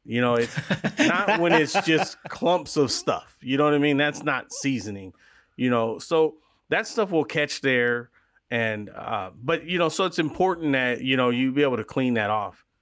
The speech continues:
Speaker 1: you know, and unless you're gonna clean it, like, every time while it's hot, because that's the only time really to get it clean is while it's hot and scrape stuff off or something like that.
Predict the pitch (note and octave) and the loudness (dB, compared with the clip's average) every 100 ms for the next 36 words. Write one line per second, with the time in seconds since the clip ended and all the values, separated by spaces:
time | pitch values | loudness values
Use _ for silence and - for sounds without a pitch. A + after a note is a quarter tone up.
0 | _ _ _ A2+ G#2+ G2+ F#2 - A2+ G#2 | _ _ _ -8 -6 -4 -6 -8 -10 -10
1 | G2+ _ _ _ _ - C3+ D3 A3+ A3 | -14 _ _ _ _ -2 0 2 2 -2
2 | - - C3 D#3+ F3+ E3+ B2 - E3 F3+ | -8 -10 -2 0 0 0 -2 -2 0 2
3 | D3 A#2 A2 A2+ A2 - - C#3+ C#3+ D#3 | 2 0 -4 -10 -10 -12 -4 -2 0 -2
4 | C#3+ - C#3+ C#3 C3+ B2+ G#2+ A2 B2 C#3+ | -2 -2 0 2 2 -2 -2 0 2 2
5 | C#3+ - D3 C3+ A2 - _ _ _ _ | 0 -2 -2 -2 -2 -10 _ _ _ _
6 | _ _ A#2+ D3 F3+ G#3+ E3+ F3+ D#3 E3 | _ _ -4 0 0 2 2 2 2 0
7 | C#3+ A#2+ B2+ D#3 D3 B2+ A2+ B2+ A#2+ - | -2 -2 2 2 2 0 -2 -2 -2 -2
8 | B2+ A2+ G2+ F#2 G#2 A#2 A#2+ A2+ - B2 | 0 0 -2 -4 0 2 2 0 -2 -4
9 | F#2+ - G2 - - B2 - - A#2+ - | -4 -10 -14 -10 -6 -6 -6 -2 -2 2
10 | A#2+ G#2 - A2+ G#2 G2 F2+ G2 F#2 | 0 0 -4 -8 -8 -12 -14 -16 -16